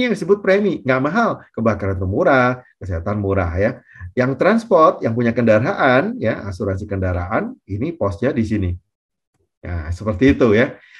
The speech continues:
Terus yang terakhir, kalau ada utang, ya, itu ada di asuransi jiwa sebenarnya ya. Kalau ada utang harus tercover asuransi jiwa. Kalau nggak ada utang, kalau ada proteksi, ya itu dibutuhkan di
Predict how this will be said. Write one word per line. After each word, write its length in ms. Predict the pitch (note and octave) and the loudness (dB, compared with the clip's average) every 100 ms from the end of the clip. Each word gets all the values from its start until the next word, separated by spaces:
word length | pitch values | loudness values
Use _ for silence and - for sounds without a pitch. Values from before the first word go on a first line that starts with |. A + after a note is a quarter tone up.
| - - | -14 2
Terus 200 | B3 A#3+ | 4 4
yang 160 | A#3 A3+ | 2 2
terakhir, 480 | A#3 A3+ C#4+ C#4 - _ | 2 4 4 2 -2 _
kalau 240 | - D#3 D#3 | 2 2 4
ada 380 | C#3+ C3 A#2 | 2 4 2
utang, 580 | E3+ A3 B2 G#2+ A2 G3 - - - | 2 0 0 0 -2 -6 -12 -20 -10
ya, 320 | A2 G#2+ F2+ | -6 -4 -4
itu 140 | F2+ | 0
ada 240 | D#3+ A2+ A2 | 2 2 0
di 100 | G#2+ | 0
asuransi 540 | G2+ G#2+ G2+ F#2 G#2 | -2 -2 -2 -2 -4
jiwa 400 | F2 F#2 F2 D2+ | -2 -2 -2 -4
sebenarnya 560 | - F2 E2+ E2 D#2 F2 _ | -10 -8 -6 -6 -8 -14 _
ya. 240 | G2+ A2 - - B2 A#2 E2+ - | -6 -6 -8 -20 -18 -14 -14 -6
Kalau 220 | F#2 E2 | -4 -4
ada 160 | E2+ | -4
utang 260 | E2+ E2 C#3+ C3 | -4 -2 -2 -2
harus 160 | G2+ | -2
tercover 480 | F#2 - F#2 G#2+ G#2+ | -4 -8 -6 -2 -2
asuransi 400 | F#2 F#2 F#2+ F#2+ | -4 -4 -4 -4
jiwa. 480 | F#2 F2+ A2 F3+ - _ - | -4 0 0 0 -6 _ -2
Kalau 220 | A2+ A2+ | 0 4
nggak 180 | A2 G#2+ | 4 4
ada 80 | |
utang, 340 | G#3 C#4+ G3 F3+ G#3 - _ _ | 4 4 2 2 -4 -14 _ _
kalau 240 | G#2+ G2 | -4 -4
ada 460 | G2 G#2 G2+ G#2+ _ _ _ _ | 0 2 2 -2 _ _ _ _
proteksi, 800 | G#2+ F#2+ G#2 F#2 - C3 F#3 - | -2 0 -2 -6 0 2 0 -6
ya 240 | - F2 F2 | -8 -6 -4
itu 80 | A#2 | -2
dibutuhkan 680 | G2+ F#2+ F#2+ - A#2 A#2 | -2 -2 -4 -2 -2 -2
di 240 | - F#2 | -4 -6